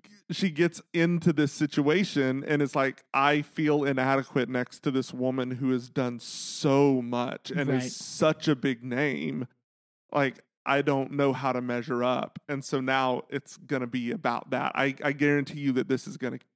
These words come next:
Speaker 1: continue all season.
Speaker 2: Yeah, I could see that. Brynn, <laughs> Brynn tries to make an analogy and she's like, "You're talking about the equivalent of, like,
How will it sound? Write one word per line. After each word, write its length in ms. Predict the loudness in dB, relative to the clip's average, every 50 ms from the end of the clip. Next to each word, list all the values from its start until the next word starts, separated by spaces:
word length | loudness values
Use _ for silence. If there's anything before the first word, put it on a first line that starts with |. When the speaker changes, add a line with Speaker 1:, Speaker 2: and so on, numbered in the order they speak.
| _ -14
Speaker 1:
continue 600 | -14 -14 -10 -6 -4 -2 -2 0 0 -2 -2 -2
all 160 | -2 -4 -6
season. 540 | -6 -8 -8 -8 -8 -8 -8 -8 -8 -8 -6
Speaker 2:
Yeah, 220 | -4 -4 -2 -4 -4 -8 _ -6
I 80 | -4
could 160 | -2 -2 -2 -4
see 80 | -4 -8
that. 220 | -8 -10 -12 -16 -20 -20 -20 -20 -20 -20 -20 -20 _ 2
Brynn, 320 | 6 6 8 8 8 6
<laughs> 560 | 4 4 2 2 2 0 -6 -12 -10 -8 -4
Brynn 260 | 0 4 4 6 6 6
tries 220 | 6 4 4 4
to 60 | 4
make 180 | 4 4 4 4
an 60 | 4
analogy 500 | 4 4 2 0 0 -2 0 2 2 2
and 120 | 2 2 0
she's 140 | -2 0 0
like, 120 | 0 -2 -4 -10 -20 -20 -18 -10 -2 2
"You're 120 | 2 4
talking 360 | 4 4 2 2 2 2 2 2
about 240 | 2 2 2 0
the 80 | 2 0
equivalent 580 | 0 0 2 2 2 4 4 4 4 4 4 2
of, 140 | 0 0
like, 160 | -2 -4 -4